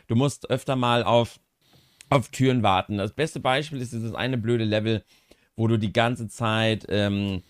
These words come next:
so, so Türen öffnen musst. Du musst halt Ratten abschießen, die so in Rädern laufen.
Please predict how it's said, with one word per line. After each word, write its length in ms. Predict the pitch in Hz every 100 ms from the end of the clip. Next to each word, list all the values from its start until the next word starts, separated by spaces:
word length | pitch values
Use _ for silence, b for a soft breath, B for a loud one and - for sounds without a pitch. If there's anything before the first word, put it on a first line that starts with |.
| _
so, 180 | - 104
so 140 | 110
Türen 300 | 107 139 156 113
öffnen 280 | 98 95
musst. 240 | 85 82 -
Du 40 |
musst 220 | 110 120
halt 380 | 120 110 101 92
Ratten 320 | 120 156 180 170
abschießen, 640 | 151 - 147 147 160 147
die 140 | 127
so 180 | 110 92
in 140 | 110 107
Rädern 320 | 131 151 135
laufen. 460 | 127 123 127 120